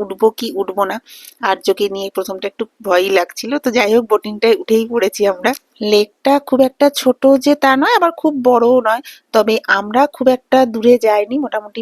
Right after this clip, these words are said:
পাড়ের কাছাকাছিই ছিলাম। তবে এখান থেকে ভিউটা খুব সুন্দর লাগছিল, এই যে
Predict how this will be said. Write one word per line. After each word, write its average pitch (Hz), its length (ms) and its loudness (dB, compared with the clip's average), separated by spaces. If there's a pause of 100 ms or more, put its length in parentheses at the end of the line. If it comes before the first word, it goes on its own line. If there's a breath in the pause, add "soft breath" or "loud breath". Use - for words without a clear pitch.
পাড়ের 202 320 -2
কাছাকাছিই 214 640 -6
ছিলাম। 226 240 -6 (260)
তবে 220 180 0
এখান 240 220 -2
থেকে 269 240 0
ভিউটা 233 280 0
খুব 277 240 -4
সুন্দর 202 280 -6
লাগছিল, 196 380 -8
এই 214 120 -2
যে 240 60 4